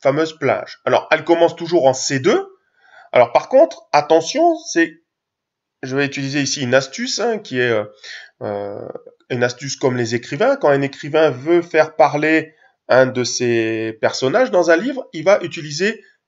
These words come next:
des guillemets. Eh bien moi, si je veux que Excel écrit quelque chose dans une formule, je vais utiliser la même astuce, des guillemets. Donc je vais lui mettre guillemets,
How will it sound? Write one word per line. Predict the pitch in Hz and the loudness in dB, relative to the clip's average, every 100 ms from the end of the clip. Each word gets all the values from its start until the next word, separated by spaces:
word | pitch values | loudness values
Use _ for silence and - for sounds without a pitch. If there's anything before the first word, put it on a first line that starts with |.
| _ | _
des | 139 202 | 0 0
guillemets. | 165 170 135 110 - _ _ - | 2 0 0 0 -4 _ _ -10
Eh | 117 | -6
bien | 113 110 | -2 0
moi, | 147 220 | 0 0
si | 185 | -2
je | 147 | -8
veux | 147 160 | -2 -2
que | 151 - 151 | -2 -2 -4
Excel | 151 - 160 - - | -2 0 0 0 -4
écrit | 175 175 - 196 190 165 - _ _ _ _ | -6 -6 -8 -6 -2 -4 -6 _ _ _ _
quelque | - 139 139 | -4 -2 -2
chose | 147 139 120 | -4 -6 -2
dans | 120 | -4
une | 113 110 | -4 -10
formule, | - 117 120 196 240 | -4 -4 0 -2 -2
je | 151 | -6
vais | |
utiliser | 139 143 143 139 | -8 -10 -6 0
la | 117 | 0
même | 117 151 | 2 2
astuce, | 120 - 190 254 - _ _ _ | 0 0 -10 -10 -16 _ _ _
des | 220 254 | -6 -6
guillemets. | 185 120 - | -6 -8 -10
Donc | 107 | -14
je | 107 | -12
vais | 107 | -10
lui | |
mettre | 104 92 - _ | -8 -8 -10 _
guillemets, | 117 113 117 120 165 330 _ | -20 -14 -6 -2 -2 -4 _